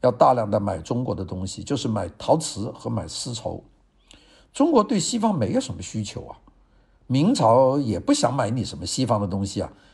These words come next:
你说你有什么东西？你没有什么东西，中国没有的，那个时候。那怎么办呢？那你要来买中国的陶瓷和买中国的丝绸，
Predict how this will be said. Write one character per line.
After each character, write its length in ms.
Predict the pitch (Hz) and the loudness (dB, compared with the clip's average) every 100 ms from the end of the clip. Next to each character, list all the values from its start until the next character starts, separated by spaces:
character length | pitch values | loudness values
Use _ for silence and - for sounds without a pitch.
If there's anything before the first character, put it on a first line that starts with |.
| _ _ | _ _
你 120 | - 123 | -2 2
说 140 | 165 | 4
你 160 | 170 120 | 4 4
有 180 | 131 | 2
什 140 | 120 - | 0 -6
么 80 | 82 | -12
东 100 | 90 | -10
西？ 160 | 98 | -8
你 100 | 92 | -8
没 200 | 95 101 | -4 0
有 140 | 226 320 | 2 2
什 140 | - | -2
么 60 | 117 | -6
东 120 | 101 | -6
西， 120 | 107 | -6
中 160 | 101 123 | -4 -2
国 120 | 107 | -2
没 180 | 98 107 | -2 -2
有 160 | - | -2
的， 100 | - - - | -4 -12 -8
那 120 | 170 | -6
个 120 | 82 | -6
时 100 | - | -4
候。 140 | 92 - _ - _ - - _ _ _ _ _ _ _ _ | -6 -8 _ -20 _ -20 -20 _ _ _ _ _ _ _ _
那 120 | - | 2
怎 100 | 208 | 4
么 100 | 160 | 4
办 180 | 180 208 | 6 4
呢？ 160 | 185 180 | 4 2
那 100 | 190 202 | 4 4
你 100 | 147 | 6
要 160 | 156 | 6
来 160 | 156 160 | 8 4
买 160 | 160 | 2
中 180 | 107 180 | 0 0
国 120 | 180 | 2
的 100 | 143 | 0
陶 200 | 135 127 | 2 0
瓷 220 | 143 - 135 | 0 -4 -2
和 120 | 160 | -2
买 260 | 147 98 | -2 -4
中 260 | 98 185 208 | -2 0 0
国 140 | 202 | 2
的 100 | 120 | 0
丝 220 | 127 - 147 | -2 -4 -4
绸， 340 | 107 101 - | -4 -4 -8